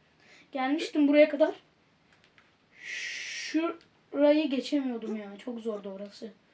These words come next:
Bir dakika. İyi. Ay, ay. Ya nasıl düştüm ki ben onu? Nasıl becerdim ya? Neyse. Hadi bakalım. Şeyi kullanmadan geçmeye çalışacağım burayı.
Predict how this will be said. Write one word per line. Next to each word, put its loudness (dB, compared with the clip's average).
Bir -20
dakika. -14
İyi. -4
Ay, 4
ay. 2
Ya 6
nasıl 4
düştüm 2
ki 0
ben 0
onu? 0
Nasıl -2
becerdim -4
ya? -10
Neyse. 2
Hadi -4
bakalım. -8
Şeyi -6
kullanmadan -4
geçmeye -10
çalışacağım -14
burayı. -18